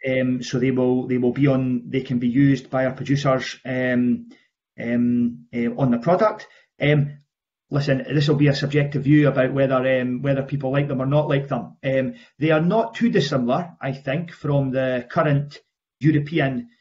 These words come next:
uh, protected food name logo, um, but it's a subjective view. But, um, um, and I guess some people will like them and some people will not. I think there was a degree of consultation on them, but not that much. Um, but I think the devolved administrations were involved in the development.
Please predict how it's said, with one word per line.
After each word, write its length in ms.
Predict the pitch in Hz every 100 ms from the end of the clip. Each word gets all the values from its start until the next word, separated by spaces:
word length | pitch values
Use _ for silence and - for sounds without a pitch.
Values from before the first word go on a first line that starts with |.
| _ _ 135
uh, 320 | 131 131 127 - -
protected 460 | 143 143 139 139
food 160 | - 123
name 200 | 131 127
logo, 420 | 127 123 135 - _ _ _
um, 460 | 127 127 131 120 - _
but 160 | - 131
it's 140 | 143
a 60 | 147
subjective 480 | 147 160 170 160 -
view. 260 | 131 - - _ -
But, 300 | 139 135 139
um, 480 | 131 131 131 120 120 _ _ _ -
um, 300 | 120 123 123 -
and 120 | 131
I 40 |
guess 240 | 127 127 -
some 160 | 135
people 200 | 143 139
will 120 | 123
like 120 | 127 120
them 120 | 123
and 100 | 120
some 160 | 123
people 200 | 123 104
will 60 | 120
not. 200 | 127 -
I 60 | 143
think 240 | 220 220
there 80 | 190
was 160 | 180
a 40 | 156
degree 240 | 139 160
of 140 | 175 -
consultation 720 | 156 143 135 135 123 135 127 -
on 180 | 139
them, 380 | 123 131 175 170 _
but 140 | - 131
not 200 | 147 170
that 160 | 165
much. 380 | 127 147 - - _ _ _ _ _
Um, 300 | 139 131 120
but 140 | 139 135
I 60 |
think 440 | 135 - 165 165 -
the 140 | 143
devolved 320 | 139 143 139
administrations 580 | 135 135 127 139 - 120
were 220 | 117 135
involved 320 | 127 127 123
in 60 | 123
the 80 | 117
development. 480 | - 120 113 -